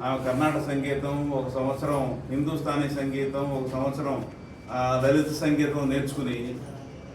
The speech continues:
ఆ నేర్చుకున్న తర్వాత ఆమె అమెరికాలో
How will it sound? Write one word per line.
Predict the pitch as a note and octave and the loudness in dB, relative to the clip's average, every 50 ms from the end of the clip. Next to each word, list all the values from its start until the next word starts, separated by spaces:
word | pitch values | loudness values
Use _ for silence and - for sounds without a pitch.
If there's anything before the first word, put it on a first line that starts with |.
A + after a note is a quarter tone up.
| - - | -4 -2
ఆ | C3 C#3+ | 0 2
నేర్చుకున్న | C#3 C#3+ D#3 F3 F#3 F#3 F#3 F#3+ F#3+ F#3 | 4 6 6 6 4 4 2 2 4 4
తర్వాత | F#3 - - - - E3 E3 D#3+ - D#3+ C#3+ C#3 C#3+ D3+ D3+ - - - - B2 | 4 4 4 6 6 6 6 6 6 4 4 4 2 2 0 -2 -4 -8 -6 -2
ఆమె | C3 D3 E3 E3+ E3+ D3+ C3+ C3 C3+ D#3 - - - - - - - - - - - - - - - - | 2 4 4 6 6 4 4 4 2 0 0 -2 -4 -8 -10 -12 -14 -14 -14 -14 -14 -14 -14 -14 -10 -4
అమెరికాలో | B2 C#3+ E3 E3+ E3 E3+ F#3 F3 F3 E3+ F3 F3 F3+ - | 2 4 4 4 4 6 6 6 8 8 8 6 6 4